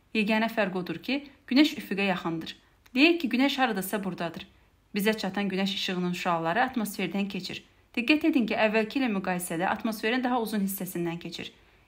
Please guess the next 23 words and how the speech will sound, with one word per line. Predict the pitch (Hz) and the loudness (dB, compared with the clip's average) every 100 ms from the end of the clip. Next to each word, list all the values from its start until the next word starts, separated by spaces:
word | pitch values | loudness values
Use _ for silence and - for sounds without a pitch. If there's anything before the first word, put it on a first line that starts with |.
| _ | _
Yeri | 233 269 269 | 0 4 6
gəlmişkən, | 233 233 240 202 196 | 6 6 -2 -2 0
bu | 247 | -2
işıq | 247 254 | -2 -4
gözlərimizə | 226 190 185 185 180 185 202 | -2 0 0 0 0 -4 -4
çatanda | 180 180 160 175 233 - - _ | -6 -2 0 0 -2 -4 -20 _
nəinki | 233 277 269 214 | 4 4 4 2
mavi | 190 180 | 2 2
işıq | 185 175 - | -2 -6 -8
səpilir, | 160 - 156 - _ _ | -10 -8 -10 -12 _ _
həm | 202 196 | 2 4
də | 214 | 2
yaşıl | 214 202 247 254 | 0 -2 -2 0
və | 262 | 0
sarı | 254 247 | 2 2
rənglərdə | 254 208 190 170 160 175 | 2 0 0 -2 -4 -6
gedir. | 170 - - _ _ _ _ | -6 -6 -12 _ _ _ _
Çünki | - 294 311 | 6 6 6
daha | 240 254 | 4 4
çox | 254 | 0
atmosfer | - 214 202 196 214 | -4 -4 -2 -2 -2
molekuluna | 202 185 185 185 170 180 | -2 0 -2 -2 -2 -2
dəyir. | 180 165 | -2 -4